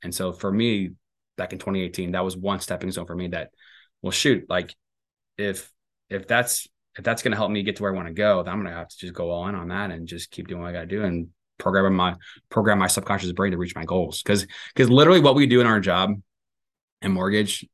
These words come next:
uh, i-, is we're dealing with chaos all day,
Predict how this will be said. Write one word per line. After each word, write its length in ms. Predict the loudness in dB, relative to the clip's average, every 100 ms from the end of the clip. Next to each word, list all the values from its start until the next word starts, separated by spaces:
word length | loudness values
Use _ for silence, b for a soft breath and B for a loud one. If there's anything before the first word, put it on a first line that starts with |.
| -10
uh, 360 | -6 -6 -6 -10 -18 -8
i-, 40 |
is 280 | -4 -2 0
we're 80 | 2
dealing 200 | 4 4
with 80 | 4
chaos 360 | 2 2 -2
all 140 | -2 -2
day, 300 | 0 -2